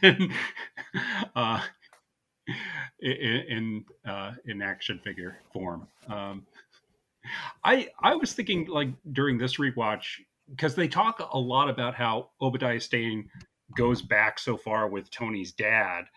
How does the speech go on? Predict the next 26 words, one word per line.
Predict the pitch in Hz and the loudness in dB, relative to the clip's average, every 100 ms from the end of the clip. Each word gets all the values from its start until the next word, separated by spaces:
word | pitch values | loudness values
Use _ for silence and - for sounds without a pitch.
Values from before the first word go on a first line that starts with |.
| _ _ - | _ _ -4
and | 104 | -2
how | 104 104 | 4 2
they | 104 | 2
were, | 98 101 | -2 -2
like, | 101 101 | -4 0
best | 104 - | -2 -2
friends | - 104 104 98 | -2 -2 0 -4
and | 95 | -4
he | 98 | -6
helped | 101 107 _ | -4 -4 _
build | - 113 110 | -4 -4 -4
this | 104 | -12
company. | - 135 101 95 | -4 -4 -2 -6
And | 101 | -6
I'm | |
like, | 101 107 - - _ | -6 -8 -12 -20 _
you | - | -2
know, | 208 208 | 0 0
it's | - | -2
kinda | - 381 370 | 0 2 2
too | 196 | 0
bad | 127 170 123 | 0 0 0
that | 117 | -4
we | 110 | -4
haven't | 107 131 135 135 | 0 0 0 -4
seen | - 127 123 120 | -4 0 0 -2